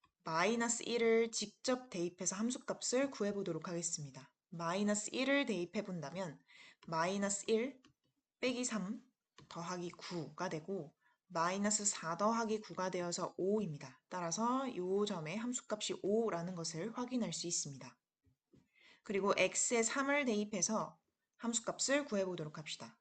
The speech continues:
삼을 대입해본다면 삼의 세제곱 빼기 삼의 세제곱 빼기 이십칠. 그러면 이렇게 사라지면서 마이너스 이십칠이 됩니다.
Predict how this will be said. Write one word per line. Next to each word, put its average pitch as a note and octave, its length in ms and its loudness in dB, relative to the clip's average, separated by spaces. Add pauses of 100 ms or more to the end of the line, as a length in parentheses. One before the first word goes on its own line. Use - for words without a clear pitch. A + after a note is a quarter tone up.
(140)
삼을 C4 540 2
대입해본다면 G3 880 -2
삼의 F3+ 440 -2
세제곱 A#3 580 -2 (540)
빼기 G#3+ 440 2
삼의 G#3+ 360 0
세제곱 B3+ 580 0 (460)
빼기 G3+ 400 0
이십칠. - 520 -4 (400)
그러면 E3+ 300 -4
이렇게 A#3+ 360 0
사라지면서 G3+ 840 -2
마이너스 A3 580 2
이십칠이 A3+ 580 -2
됩니다. D3 440 -10